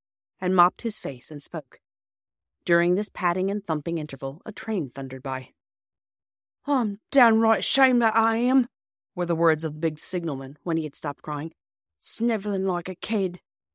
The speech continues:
Then suddenly he seemed to get cross. "And what was you doing up there anyway?" he said. "You know it ain't allowed." "Yes,"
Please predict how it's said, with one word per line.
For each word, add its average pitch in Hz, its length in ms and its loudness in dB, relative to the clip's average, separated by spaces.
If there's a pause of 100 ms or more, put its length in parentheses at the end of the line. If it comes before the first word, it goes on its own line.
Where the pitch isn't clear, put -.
(680)
Then 180 180 4
suddenly 143 320 0
he 196 120 -4
seemed 135 300 -10
to 143 60 -8
get - 180 -8
cross. - 500 -10 (520)
"And 349 100 8
what 453 120 6
was 359 140 6
you 294 120 8
doing 240 280 2
up 202 120 -4
there 196 200 4
anyway?" 156 540 0 (320)
he 151 140 -12
said. - 260 -4 (300)
"You 302 120 4
know 254 200 8
it 196 100 6
ain't 185 220 4
allowed." 180 500 0 (1120)
"Yes," 220 500 -2